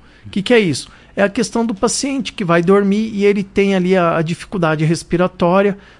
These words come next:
na qual ele vai ter alguma obstrução na via aérea que vai levar o paciente a ter o sono fracionado, o sono que não completa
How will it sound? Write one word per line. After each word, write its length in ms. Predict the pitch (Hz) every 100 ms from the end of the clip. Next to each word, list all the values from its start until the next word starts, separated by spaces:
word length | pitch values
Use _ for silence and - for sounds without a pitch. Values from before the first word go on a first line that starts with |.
| -
na 120 | 180
qual 240 | - 175
ele 100 | 175
vai 160 | 175 175
ter 160 | 170 185
alguma 760 | 175 160 165 214 220 185 - - - -
obstrução 720 | 208 165 175 - 175 - 185 190
na 120 | 180
via 220 | 156 185
aérea 320 | 165 165 196
que 120 | 196 180
vai 140 | 185
levar 300 | 185 165 170
o 100 | 165
paciente 640 | 170 175 - 175 170 175
a 60 | 175
ter 260 | - 175 170
o 40 |
sono 500 | - - 175 170 147 - -
fracionado, 1080 | - - 202 214 - 214 196 196 196 175 185 - - -
o 100 | -
sono 360 | 185 - 190 180
que 140 | -
não 200 | 180 185
completa 720 | 202 196 185 175 175 175 170